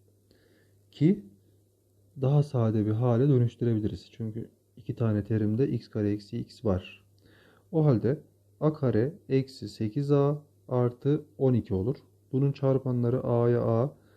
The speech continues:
on ikinin çarpanları altıya iki olsun ama eksi eksi. Çünkü eksi sekiz a'yı verecek. O halde ne oldu? A eksi altı çarpı a eksi iki şeklinde çarpanlarına ayrılmış olur.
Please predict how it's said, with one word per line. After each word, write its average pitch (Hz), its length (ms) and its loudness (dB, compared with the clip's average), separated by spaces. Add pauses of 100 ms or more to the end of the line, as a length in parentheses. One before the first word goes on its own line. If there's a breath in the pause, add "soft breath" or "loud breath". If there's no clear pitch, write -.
(320 soft breath)
on 135 140 0
ikinin 123 300 0
çarpanları 113 640 0
altıya 117 420 0
iki 117 260 -4
olsun 123 280 0
ama 147 200 0
eksi 117 280 0
eksi. 110 380 -2 (640 soft breath)
Çünkü 113 260 -6
eksi 120 260 -4
sekiz 113 300 -2
a'yı 107 240 2
verecek. 101 380 0 (600 soft breath)
O 139 120 0
halde 131 300 2
ne 143 40 2
oldu? 123 400 2
A 131 240 4
eksi 120 300 -2
altı 120 540 0 (120)
çarpı 120 600 2
a 123 280 2
eksi 113 360 -2
iki 120 180 -6
şeklinde 113 640 -2
çarpanlarına 104 680 0
ayrılmış 127 500 0
olur. 127 160 -2